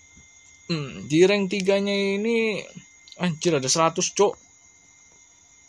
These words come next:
Anjir, seratus sepuluh.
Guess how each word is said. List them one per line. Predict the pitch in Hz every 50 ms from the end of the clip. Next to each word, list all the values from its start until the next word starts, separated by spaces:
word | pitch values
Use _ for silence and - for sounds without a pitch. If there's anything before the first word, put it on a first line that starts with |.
| - - - - - - - - - - - - - - - - - - 240
Anjir, | 190 185 170 151 - 160
seratus | 151 156 151 160 160 175 170 - - - - - -
sepuluh. | - - - 160 147 139 131 135 143 156 175 165 139